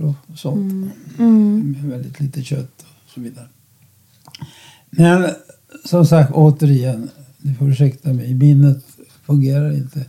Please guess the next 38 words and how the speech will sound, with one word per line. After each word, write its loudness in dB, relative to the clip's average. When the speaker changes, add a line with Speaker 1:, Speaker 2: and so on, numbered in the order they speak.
Speaker 1:
Och -14
jag 6
tror 6
inte 6
att 6
det 8
har 8
med 6
förträngning 4
att -6
göra. -14
Speaker 2:
Nej. -2
Speaker 1:
Det, -8
men, 4
eh, 2
man 4
har 4
inte -2
noterat, -4
eh, -8
Speaker 2:
Nej. -2
Speaker 1:
så -4
mycket -2
detaljer. -6
Så -14
Speaker 2:
Men -2
Speaker 1:
det 0
Speaker 2:
jag -2
tycker -12
det -6
verkar -4
som -10
att -6
du -10
kommer -8
ihåg -4
massor. -12
Speaker 1:
<laughs> -20